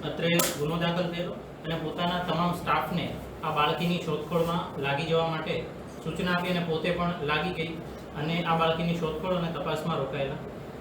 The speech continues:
તપાસ દરમિયાન એવું જાણવા મળ્યું કે ભાઈ નવાકલ ગામના સી સી ટી વી જે છે એ ચેક કરતા એક ઈસમ જે છે, ત્યાં જે નાની બાળકી છે એને લઈ જતા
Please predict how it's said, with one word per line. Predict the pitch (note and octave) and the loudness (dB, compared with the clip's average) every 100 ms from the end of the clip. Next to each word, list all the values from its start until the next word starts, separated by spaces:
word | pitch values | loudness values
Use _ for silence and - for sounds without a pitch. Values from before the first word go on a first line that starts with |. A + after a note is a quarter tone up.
| - E3 | -6 -2
તપાસ | D#3 G3+ | 2 2
દરમિયાન | F3+ G3 F#3+ G3 G3 - - - - E3 | 4 2 2 0 -2 -2 -6 -6 -4 0
એવું | F3 F#3 | 2 2
જાણવા | F3 F3+ | 4 4
મળ્યું | F3+ F3+ F3+ | 2 0 0
કે | E3+ | 0
ભાઈ | E3+ | 0
નવાકલ | D3 D#3 E3 F3 | 0 0 2 0
ગામના | E3 E3 E3+ E3+ | 0 0 0 -2
સી | D#3 | -2
સી | D3+ F3 | -2 -2
ટી | F3 | 0
વી | E3+ | 0
જે | E3+ D3 | 0 -2
છે | D#3+ E3+ - - - - | -2 -2 -6 -10 -10 -6
એ | D#3+ | -4
ચેક | - E3+ E3 | 0 0 2
કરતા | E3 - C#3+ - - F3 | -2 0 -2 -2 -4 -4
એક | F3 F#3 F#3 F#3 | -2 2 2 2
ઈસમ | E3 - F#3 | -2 0 2
જે | F3 E3 | 2 2
છે, | F3 D#3 - - - - | 2 -2 -2 -8 -10 -2
ત્યાં | E3 E3+ E3 C#3+ | 0 2 2 0
જે | F3 E3+ | 0 2
નાની | D3+ F3 | 4 2
બાળકી | D3 D3+ - F3 | 4 2 2 0
છે | - D#3 E3+ D3+ | -2 -2 -4 -2
એને | E3 | 0
લઈ | D3 D#3+ E3+ | 2 4 4
જતા | D#3+ E3 | 2 0